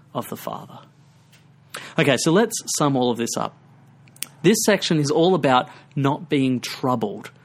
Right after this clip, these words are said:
by the fact that Jesus is going away. We are. We are deeply anxious as Christians about the fact that Jesus is not right here in front of us. It is hard. It is a time of waiting. It is a time where we can't see.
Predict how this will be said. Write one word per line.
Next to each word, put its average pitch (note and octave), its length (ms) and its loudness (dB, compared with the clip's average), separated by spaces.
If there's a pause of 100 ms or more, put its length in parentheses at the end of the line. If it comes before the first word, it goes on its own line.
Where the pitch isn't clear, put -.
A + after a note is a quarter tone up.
(260)
by C3 120 0
the B2 100 2
fact - 280 -2
that B2+ 60 0
Jesus A#2 320 -2
is G#2+ 80 -6
going A2+ 240 0
away. G#2 200 -4
We C#3 220 0
are. B2 260 2
We A#2+ 140 2
are B2 160 4
deeply F#3+ 580 2
anxious D3+ 400 0
as C3 100 -2
Christians - 560 -6 (240)
about B2+ 220 2
the C3 80 -4
fact C3 240 0
that C3 120 0
Jesus C3 460 0
is A#2+ 160 -2
not C#3 220 2
right B2 200 0
here B2 200 0
in A#2 80 -2
front A2+ 240 -2
of A2 60 -4
us. - 100 -8 (100)
It D3 100 -2
is C3+ 140 -2
hard. D#3 640 2 (320)
It C#3 80 2
is C3 100 2
a C#3 60 2
time C#3+ 380 2
of C3 140 0
waiting. C3 580 0 (500)
It C3+ 80 0
is B2+ 120 0
a C3+ 60 2
time D3 460 2
where C3+ 120 2
we C3+ 120 2
can't C#3 380 -2 (200)
see. C3 380 0